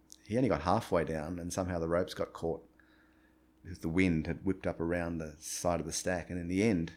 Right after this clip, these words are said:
he got sort of stuck to the stack, and the ropes had wrapped themselves around the C stack,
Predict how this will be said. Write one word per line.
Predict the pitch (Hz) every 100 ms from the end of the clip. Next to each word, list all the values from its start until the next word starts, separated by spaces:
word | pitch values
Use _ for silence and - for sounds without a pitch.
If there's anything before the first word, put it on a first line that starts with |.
| - _ _ _ _ _ _ _ _ _
he | 110
got | 101 -
sort | 82
of | 78
stuck | - 82 -
to |
the | 80
stack, | 80 - 87 82
and | 85
the | 82
ropes | 80 98 98
had | - 82
wrapped | 92 -
themselves | 87 - 87 82
around | 80 85 87 82
the |
C | - 85
stack, | 90 - - -